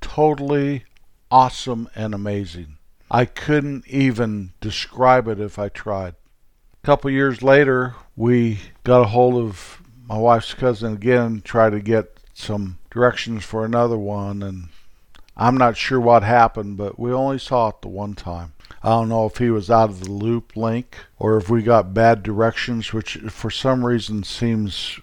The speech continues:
familiar, that maybe we got lost. But we never saw it again. But it was the all-time very best fireworks display I ever saw.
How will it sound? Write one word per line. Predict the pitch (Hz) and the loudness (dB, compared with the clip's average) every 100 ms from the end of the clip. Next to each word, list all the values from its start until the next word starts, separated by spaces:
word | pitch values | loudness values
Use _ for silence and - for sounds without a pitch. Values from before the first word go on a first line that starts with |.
| - - | -20 -20
familiar, | - 113 107 113 110 104 101 | -8 -4 0 2 2 2 0
that | 95 95 107 | -2 -4 0
maybe | 110 107 | 2 2
we | 104 104 98 - _ | 2 0 -2 -8 _
got | 123 117 98 | 4 4 4
lost. | 110 107 107 - - - - - _ _ _ _ - | 2 2 2 -4 -14 -18 -20 -20 _ _ _ _ -6
But | 117 | -2
we | 127 | 0
never | 135 147 | 2 0
saw | 131 - 131 127 | -2 2 6 6
it | |
again. | 104 98 120 113 107 95 - - - _ | 2 0 2 2 0 -6 -16 -20 -20 _
But | 117 | 4
it | 131 | 6
was | 131 107 - | 6 2 0
the | 120 | 4
all-time | 117 120 - 123 117 110 | 6 6 2 0 0 -4
very | 90 113 117 104 | -2 2 2 0
best | 98 113 107 - - - - | 2 2 2 -4 -16 -20 -10
fireworks | - 117 110 107 110 - | 2 4 6 2 -4 -10
display | 101 - 110 110 110 117 - | -12 -8 -2 0 0 -2 -4
I | 95 90 85 | -4 -4 -4
ever | 101 104 110 | -4 -4 -6
saw. | - 95 90 85 | -4 -4 -4 -6